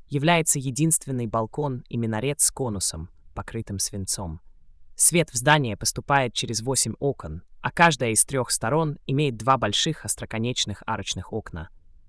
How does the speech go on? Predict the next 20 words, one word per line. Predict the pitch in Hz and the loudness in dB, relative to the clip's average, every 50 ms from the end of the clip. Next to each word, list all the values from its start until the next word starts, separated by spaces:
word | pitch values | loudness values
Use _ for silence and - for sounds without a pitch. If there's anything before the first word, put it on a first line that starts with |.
| - - - | -20 -20 -14
Внутри | - 135 147 147 143 160 160 | -2 0 0 2 2 2 0
мечети | 147 135 117 - - 196 196 196 - - | 2 2 0 0 2 2 2 2 0 -2
можно | 117 110 110 117 117 127 123 | -2 -2 -2 -2 -2 -2 -2
увидеть | 117 113 127 147 120 113 - | -2 -2 -2 -2 -4 -4 -6
резные | - 117 117 107 120 139 143 135 | -4 -2 -2 0 2 2 0 0
украшения | 127 - - 107 - - - 139 135 123 104 98 | -2 -4 -4 -4 -2 -2 -2 -2 -2 -2 -2 -4
ручной | 98 92 - - - 104 98 | -4 -4 -4 -4 -4 -4 -4
работы, | 95 92 104 131 156 151 - - 78 - - - - - - - - | -4 -4 -2 -2 -2 -2 -2 -8 -12 -12 -14 -20 -20 -20 -20 -10 -10
а | - | -6
потолок | - 120 - 113 110 123 151 - - | -6 -4 -2 0 0 0 -2 -2 -4
покрыт | - - - - 110 101 101 | -8 -8 -6 -6 -8 -6 -4
деревом. | - 113 104 92 85 71 73 73 85 - - - - - - - - - - - - | -4 -4 -2 -4 -4 -6 -8 -10 -10 -12 -14 -20 -20 -20 -20 -20 -20 -20 -20 -20 -4
Михраб | - 147 147 - - 175 190 202 - | 0 0 0 2 6 6 6 6 4
оформлен | 151 - - 156 143 131 127 120 113 | 0 -2 0 0 0 0 0 0 -2
в | 107 | -2
виде | 120 131 110 117 110 | -2 -4 -2 -2 0
ниши, | 127 147 156 - - - - 90 - - - - - - - - - | 2 2 2 2 0 -2 -4 -8 -12 -16 -20 -20 -20 -20 -20 -10 -6
а | - | -4
деревянный | 123 139 131 127 123 151 143 139 127 120 | 0 0 0 2 4 4 4 4 2 0
минбар | 117 113 110 107 - 151 156 127 - - | 0 0 -2 0 2 2 2 2 0 -4